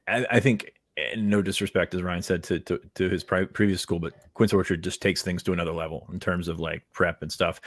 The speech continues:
And also, they play a style of defense that was kinda similar to what we saw with Manny's defense, where you, you go get it, like, you go after it. And I think that really helped him out in terms of, like, what he was able to do, um, 'cause he had really good film as a junior,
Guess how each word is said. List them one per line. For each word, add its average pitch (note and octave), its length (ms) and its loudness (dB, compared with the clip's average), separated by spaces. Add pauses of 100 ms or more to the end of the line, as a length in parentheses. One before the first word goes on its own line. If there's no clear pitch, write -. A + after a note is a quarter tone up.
(180)
And G2 100 4
also, G#2+ 320 6
they F#2+ 100 4
play G#2 200 4
a F2 60 0
style G2 280 4
of E2+ 100 -4
defense A2+ 440 0
that F2+ 160 4
was F2+ 160 -2
kinda G2+ 200 0
similar G2 340 2
to F2+ 80 0
what F#2 140 2
we F#2 60 -2
saw F2+ 200 2
with E2+ 120 -8
Manny's F2+ 260 0
defense, A#2 460 0
where F2 300 -4 (320)
you, G#2+ 200 4 (360)
you A#2 100 4
go G#2+ 220 4
get F2+ 240 -4
it, D#2+ 240 -12
like, F2 260 -6
you G#2 100 4
go F#2 200 4
after F2 280 -2
it. - 80 -10
And F#2 100 0
I F#2 40 4
think F#2+ 180 2
that F2+ 140 6
really F2+ 220 2
helped E2+ 260 2
him F2 200 0
out E2 260 0
in E2+ 60 -6
terms F2 300 0
of, E2+ 140 -4
like, E2 300 -6
what F2+ 160 2
he G2+ 100 2
was F2 180 2
able F2 220 0
to G#2 140 2
do, A#2+ 320 6 (340)
um, F#2 180 2
'cause F#2+ 120 2
he C3 80 6
had G2 120 6
really A#2+ 200 6
good F#2+ 180 0
film D3+ 260 6
as F2+ 120 -2
a F2 40 0
junior, F2+ 540 2